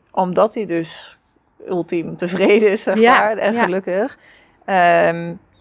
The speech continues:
Speaker 1: ja, hij geeft je daarmee dus wel de ruimte om misschien voor het
Speaker 2: Oh.
Speaker 1: eerst zelfs na te gaan denken van,
Speaker 2: Ja.
Speaker 1: "Hé, maar wat wil ik eigenlijk?"
Speaker 2: Ja, maar
Speaker 1: Heb ik
Speaker 2: hij
Speaker 1: ook
Speaker 2: is,
Speaker 1: nog mensen?
Speaker 2: eh,
Speaker 1: Ja.
Speaker 2: hij is zo, eh,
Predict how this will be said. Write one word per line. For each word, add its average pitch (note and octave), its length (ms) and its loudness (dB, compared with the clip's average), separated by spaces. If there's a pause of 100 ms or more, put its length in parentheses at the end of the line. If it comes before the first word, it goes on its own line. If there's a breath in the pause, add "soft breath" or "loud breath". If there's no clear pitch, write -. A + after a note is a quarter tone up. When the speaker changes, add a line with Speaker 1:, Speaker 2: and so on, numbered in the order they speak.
(400)
Speaker 1:
ja, A#3 140 -4
hij E3 220 2
geeft C#4 280 -2
je F#3+ 80 -2
daarmee F3 340 -2
dus F3 160 -4
wel G3 260 2
de F3 160 -2
ruimte E3+ 680 -4
om G3 460 -6 (1080)
misschien C4 380 -4
voor A#3+ 120 0
het - 100 -6
Speaker 2:
Oh. - 60 -4
Speaker 1:
eerst C#4 260 2
zelfs - 580 -6 (120)
na G3+ 300 0
te D#4 120 -8
gaan F3+ 200 -4
denken E3+ 300 -2
van, F#3+ 260 0
Speaker 2:
Ja. A3+ 160 -2 (480)
Speaker 1:
"Hé, A#3 140 -2
maar F#3 140 -4
wat G3 180 -2
wil F#3+ 200 -4
ik A3+ 140 -10
eigenlijk?" D#3+ 580 -8
Speaker 2:
Ja, G#3 320 2
maar G3+ 160 -2
Speaker 1:
Heb G#3 80 -2
ik G#3+ 60 2
Speaker 2:
hij G#3+ 80 -2
Speaker 1:
ook G#3+ 60 2
Speaker 2:
is, - 60 -4
Speaker 1:
nog C4 160 -4
mensen? G#3 320 -2
Speaker 2:
eh, G3+ 160 -6 (460)
Speaker 1:
Ja. G#3 420 -8 (280)
Speaker 2:
hij G#3+ 280 -2
is A3 220 -2
zo, A#3 420 0
eh, G3+ 380 -2